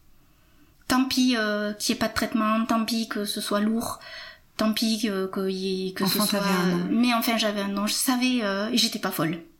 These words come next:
Speaker 2: Ouais.
Speaker 1: Donc,
Speaker 2: C'est ce qui
Speaker 1: euh,
Speaker 2: revient souvent.
Speaker 1: ah, vraiment, le soulagement, euh... complet.
Speaker 2: Et est-ce qu'il te propose, euh, des choses à mettre en place par
Speaker 1: Oui.
Speaker 2: rapport à cette fibromyalgie ?
Speaker 1: Oui.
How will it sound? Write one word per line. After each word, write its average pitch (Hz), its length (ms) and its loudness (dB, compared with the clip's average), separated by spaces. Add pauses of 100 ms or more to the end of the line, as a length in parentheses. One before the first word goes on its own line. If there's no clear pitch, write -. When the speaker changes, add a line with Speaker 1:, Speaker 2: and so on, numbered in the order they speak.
(360)
Speaker 2:
Ouais. 180 80 -10 (800)
Speaker 1:
Donc, 202 240 -2
Speaker 2:
C'est 208 80 0
ce 185 80 0
qui 180 100 0
Speaker 1:
euh, 180 40 0
Speaker 2:
revient 180 260 0
souvent. 170 240 -2 (220)
Speaker 1:
ah, 190 160 -2
vraiment, 180 320 -2
le 226 120 2
soulagement, 208 760 0
euh... 185 380 -2 (1800)
complet. 208 340 2 (1300)
Speaker 2:
Et 196 200 -2
est-ce 202 120 -2
qu'il - 120 -12
te 220 100 -2
propose, 196 540 -2
euh, 180 180 0
des 175 540 0
choses 190 360 0
à 180 40 2
mettre 180 280 -2
en 180 40 0
place 175 340 -4
par - 120 -2
Speaker 1:
Oui. 175 60 2
Speaker 2:
rapport 170 180 0
à 175 60 -2
cette - 160 -2
fibromyalgie ? 175 800 0
Speaker 1:
Oui. 175 220 -4